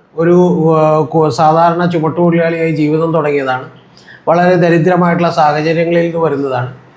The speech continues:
അപ്പൊ അദ്ദേഹം ഇപ്പൊ, ആ, ബ്രഹ്മചാരിയായിട്ടുള്ള, ആ, ബ്രഹ്മശ്രീ ഗോപൻ സ്വാമി സമാധിയായി എന്ന് പറഞ്ഞുകൊണ്ടാണ്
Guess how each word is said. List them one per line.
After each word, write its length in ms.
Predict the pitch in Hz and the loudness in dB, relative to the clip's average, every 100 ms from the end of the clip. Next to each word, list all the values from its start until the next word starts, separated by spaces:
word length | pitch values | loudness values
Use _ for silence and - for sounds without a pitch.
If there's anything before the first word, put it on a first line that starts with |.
| - - - - | -20 -20 -12 -2
അപ്പൊ 140 | 151 175 | 0 2
അദ്ദേഹം 560 | 151 196 196 180 - - | 0 0 0 0 -4 -10
ഇപ്പൊ, 240 | 151 127 175 | -10 -4 0
ആ, 840 | 175 160 151 143 143 143 143 143 | 0 0 2 2 2 2 0 -2
ബ്രഹ്മചാരിയായിട്ടുള്ള, 1120 | 135 151 160 180 185 185 180 175 170 147 156 | -2 -2 0 0 0 0 0 0 -2 0 2
ആ, 460 | 165 - 147 143 143 | 0 0 0 2 2
ബ്രഹ്മശ്രീ 720 | 131 151 165 185 175 175 175 | 0 -2 0 -2 0 2 2
ഗോപൻ 400 | 151 151 165 175 | 2 0 0 0
സ്വാമി 380 | 175 147 135 147 - _ _ _ _ - | 0 -2 -4 -8 -14 _ _ _ _ -18
സമാധിയായി 1080 | - 165 170 196 208 202 214 196 185 185 175 | -4 0 2 2 2 2 0 2 0 -2 -2
എന്ന് 180 | 170 175 | -2 0
പറഞ്ഞുകൊണ്ടാണ് 720 | 160 151 156 156 156 131 | -2 -4 -4 -2 -2 -2